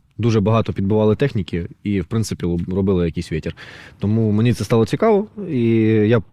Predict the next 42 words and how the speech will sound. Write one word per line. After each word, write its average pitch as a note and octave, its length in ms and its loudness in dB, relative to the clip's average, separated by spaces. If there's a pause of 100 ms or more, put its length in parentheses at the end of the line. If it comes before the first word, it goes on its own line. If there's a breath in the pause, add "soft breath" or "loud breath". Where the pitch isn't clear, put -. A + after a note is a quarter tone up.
до A2 140 0
цього A2 280 2
дрона G#2+ 340 2
не G#2 100 2
бачив G2 360 0
вообще G2 260 -2
в F2 60 -2
своєму G#2+ 220 0
житті, A#2+ 260 0
тобто G#2+ 340 0
там G#2 200 0
десь G2+ 180 0
на G2+ 100 -2
картинках A2+ 580 -2
прикольно, B2 440 0
ну, A2+ 80 0
вживу A2 260 0
не G#2 80 0
бачив. E2 300 -6 (420 loud breath)
І A#2 60 2
мені B2 160 4
отак A2 220 4
от G2 140 0
вручають. G2+ 500 0 (440 loud breath)
Це A2+ 120 0
був, G2 420 0
е, G2 280 2
перший G#2+ 300 0
дрон, G2+ 380 0
по-моєму, G#2 320 0
якийсь G2+ 380 -2
міні-аутел, A2+ 1040 2
вообще G#2 340 -2
не G2+ 100 0
пам'ятаю, G#2 300 -2
що, G#2 220 -2
як G#2 160 2
він G2+ 160 0
даже G#2 160 0
назвався, G#2+ 460 -2
ну, G#2+ 100 -4
така F2 320 -4